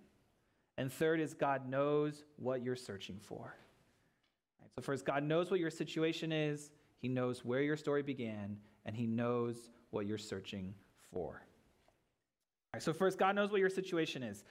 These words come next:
Uh, David starts off this psalm by painting a pretty clear picture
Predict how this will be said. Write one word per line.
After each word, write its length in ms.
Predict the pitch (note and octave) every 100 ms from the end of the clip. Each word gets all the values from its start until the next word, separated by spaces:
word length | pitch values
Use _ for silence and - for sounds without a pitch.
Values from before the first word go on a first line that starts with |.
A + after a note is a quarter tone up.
| - - - _ -
Uh, 60 |
David 300 | D3+ A#3 F#4
starts 360 | - C4 C4 C4
off 200 | B3 A#3+
this 160 | A3
psalm 220 | A3+ G#3+ G3
by 80 |
painting 440 | F3+ - B3+ D4 C4
a 60 |
pretty 360 | - - D#4+ F#4
clear 260 | F#4 D4+ C4
picture 720 | - B3+ B3 D3+ B2 A#2+